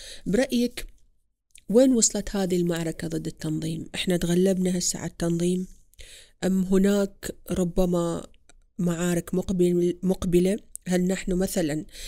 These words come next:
إذا خلصنا المعركة الميدانية نحن أمام معركة فكر؟ شلون تشوفين هذه المعركة، آه، على ضوء كتابك أو على ضوء السرد اللي حطيتيه بالكتاب؟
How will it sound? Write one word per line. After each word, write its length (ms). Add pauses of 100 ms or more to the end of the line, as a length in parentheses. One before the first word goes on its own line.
(300)
إذا 160
خلصنا 500
المعركة 460
الميدانية 680
نحن 380
أمام 340
معركة 440
فكر؟ 420 (1120)
شلون 240
تشوفين 340
هذه 180
المعركة، 720
آه، 580
على 160
ضوء 220
كتابك 640
أو 100
على 260
ضوء 220
السرد 400
اللي 180
حطيتيه 460
بالكتاب؟ 420